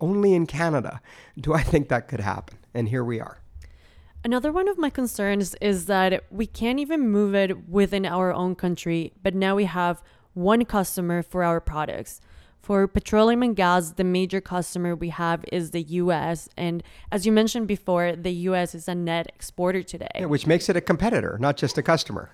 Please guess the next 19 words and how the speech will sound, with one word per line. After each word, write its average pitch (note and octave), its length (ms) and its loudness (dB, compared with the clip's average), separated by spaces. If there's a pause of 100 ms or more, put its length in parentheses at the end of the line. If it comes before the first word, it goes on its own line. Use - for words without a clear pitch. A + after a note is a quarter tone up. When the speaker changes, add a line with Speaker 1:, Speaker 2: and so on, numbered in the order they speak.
Speaker 2:
Correct. - 640 2
So - 240 -4
now, A#3 500 4
what G3 380 2
are C#4 100 4
we D4 100 2
going G3+ 340 0
to G3 100 -10
do F#3 180 -2
with F3+ 180 -2
all F#3 160 0
these F3 220 -4
great G#3+ 400 -2
resources F3+ 640 -2
we F3 100 0
have D#3+ 260 -2
as D#3 120 -4
a - 60 -10
country? - 540 -12